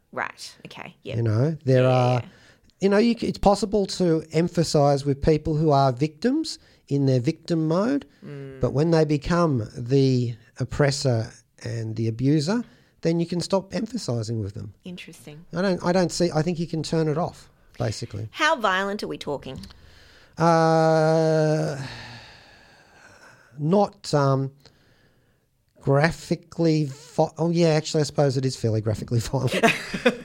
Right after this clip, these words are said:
Speaker 2: You know, um, yeah, quite violent. Um, and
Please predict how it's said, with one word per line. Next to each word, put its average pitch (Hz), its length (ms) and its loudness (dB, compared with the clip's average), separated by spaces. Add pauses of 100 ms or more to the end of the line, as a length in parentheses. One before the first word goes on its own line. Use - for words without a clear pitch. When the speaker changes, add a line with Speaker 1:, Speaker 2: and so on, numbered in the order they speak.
(240)
Speaker 2:
You 139 100 -2
know, 113 200 0 (380)
um, 123 640 -2
yeah, 139 220 2
quite 156 280 -2
violent. 113 400 -2 (100)
Um, 113 520 -4 (200)
and 127 400 0